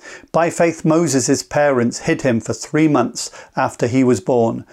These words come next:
because they saw he was no ordinary child, and they were not afraid of the king's edict.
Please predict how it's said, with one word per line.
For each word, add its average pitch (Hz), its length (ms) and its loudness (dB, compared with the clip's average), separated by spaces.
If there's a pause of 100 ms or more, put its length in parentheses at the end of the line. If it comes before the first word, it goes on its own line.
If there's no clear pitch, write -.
(300)
because 127 280 -2
they 139 180 2
saw 147 400 2
he 127 140 -2
was 127 240 0
no 131 160 2
ordinary 127 680 2
child, 120 560 -2 (460)
and 135 180 2
they 131 80 4
were 123 140 2
not 139 200 4
afraid 131 520 0
of 101 100 -4
the 131 80 -2
king's 123 460 0 (100)
edict. - 540 -6